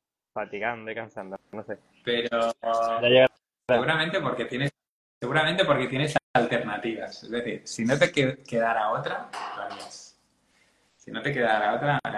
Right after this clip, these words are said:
Speaker 2: eh, lo harías seguro, segurísimo. O sea, cuando tienes alternativas, cuando tienes margen de maniobra durante el día, es diferente. Pero si no tuvieras margen de maniobra, saldría ese puntito de, bueno, pues, ¿lo hago así o no lo hago?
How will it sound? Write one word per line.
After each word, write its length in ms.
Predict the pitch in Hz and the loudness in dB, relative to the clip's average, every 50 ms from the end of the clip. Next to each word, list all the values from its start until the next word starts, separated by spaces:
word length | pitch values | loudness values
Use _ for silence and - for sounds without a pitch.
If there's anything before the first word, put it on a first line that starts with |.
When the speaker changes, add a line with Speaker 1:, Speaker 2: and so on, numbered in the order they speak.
| 101 101 98 101 | -2 -4 -4 -6
Speaker 2:
eh, 220 | 98 92 101 - 98 | -8 -8 -10 -10 -10
lo 80 | 95 | -8
harías 320 | 98 95 95 107 110 110 - | -8 -6 -6 -6 -6 -8 -8
seguro, 300 | - 95 90 92 - - - - | -8 -8 -8 -8 -8 -10 -14 -16
segurísimo. 580 | - - 90 92 95 98 98 - - - - | -16 -16 -16 -14 -12 -12 -12 -12 -14 -18 -20
O 600 | - _ _ _ _ _ _ _ _ _ _ _ | -20 _ _ _ _ _ _ _ _ _ _ _
sea, 100 | - 104 | -16 -12
cuando 180 | 101 101 101 98 | -10 -10 -10 -10
tienes 260 | 101 104 117 127 - 127 | -8 -6 -6 -4 -2 -2
alternativas, 1120 | 113 110 - - _ _ _ _ _ _ _ _ - 107 113 - - - - 143 160 151 - | -2 -2 -2 -6 _ _ _ _ _ _ _ _ -10 -8 -6 -6 -6 -2 0 0 0 0 -2
cuando 180 | 113 110 101 | -6 -8 -8
tienes 260 | 104 113 120 131 - - | -6 -6 -6 -6 -4 -2
margen 360 | 120 117 120 120 - 120 117 113 | -2 -2 -2 -2 -2 -6 -6 -6
de 80 | 113 | -4
maniobra 500 | 110 110 110 110 113 113 120 127 135 131 120 | -4 -4 -4 -4 -4 -4 -4 -4 -4 -6 -6
durante 280 | 113 110 110 107 - | -8 -10 -12 -12 -14
el 100 | 104 104 | -16 -14
día, 280 | 104 117 131 139 147 - - - - - - - - - - - | -12 -10 -8 -8 -8 -10 -12 -20 -20 -20 -20 -18 -16 -16 -16 -12
es 200 | - 107 98 - | -10 -10 -6 -4
diferente. 500 | 117 110 - - 98 98 98 95 95 98 - | -4 -4 -4 -4 -6 -6 -6 -6 -8 -8 -8
Pero 120 | - 113 107 | -8 -8 -8
si 120 | - - 117 | -6 -6 -6
no 100 | 117 117 | -4 -4
tuvieras 400 | 117 143 139 135 127 120 120 120 | -4 -2 -2 -2 0 0 0 0
margen 320 | 123 117 117 117 - 123 120 | -2 -2 -4 -4 -4 -4 -4
de 100 | 120 117 | -2 -2
maniobra, 440 | 117 113 113 110 117 123 143 147 - | -2 -4 -4 -4 -4 -4 -2 -2 -4
saldría 680 | - - - - - 120 117 117 117 120 131 135 139 135 | -4 -6 -8 -6 -4 -4 -4 -2 -2 -2 0 0 0 0
ese 160 | 135 - 127 | 0 -2 -4
puntito 500 | - 127 127 123 123 135 131 - 143 135 | -4 -4 -4 -4 -2 -4 -4 -2 -2 -2
de, 160 | 135 120 117 | 0 -2 -2
bueno, 200 | - 120 127 - - | -4 -4 -6 -6 -8
pues, 280 | - - - - - - | -10 -12 -12 -12 -10 -8
¿lo 200 | - 104 104 110 | -8 -4 0 2
hago 140 | 120 127 131 | 4 4 4
así 300 | - - 147 147 - - | 4 2 0 0 0 0
o 60 | - | 0
no 100 | 127 123 | 0 0
lo 120 | 127 127 139 | 2 2 2
hago? 340 | - - - - - - | 2 2 2 -2 -6 -10